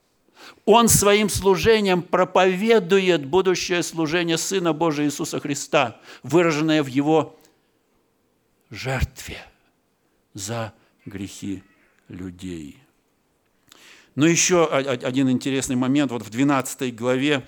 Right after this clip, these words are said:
э, пророк, э, задаёт Богу очень, очень неудобные вопросы. И мы понимаем его как человека. Почему у него появляются в душе такие вопросы? Э,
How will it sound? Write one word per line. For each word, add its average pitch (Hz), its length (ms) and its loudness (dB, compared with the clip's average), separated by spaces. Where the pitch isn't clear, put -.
э, 120 380 -2
пророк, 147 600 0
э, 131 240 -2
задаёт 160 720 0
Богу 170 840 4
очень, 185 920 0
очень 185 420 2
неудобные 180 640 2
вопросы. 175 800 2
И 165 80 2
мы 185 160 4
понимаем 185 680 2
его 147 220 2
как 143 200 -2
человека. 139 960 -2
Почему 196 680 4
у 160 80 0
него 160 240 4
появляются 151 600 0
в 127 80 -10
душе 160 260 -2
такие 185 380 -4
вопросы? 156 640 0
Э, 135 300 2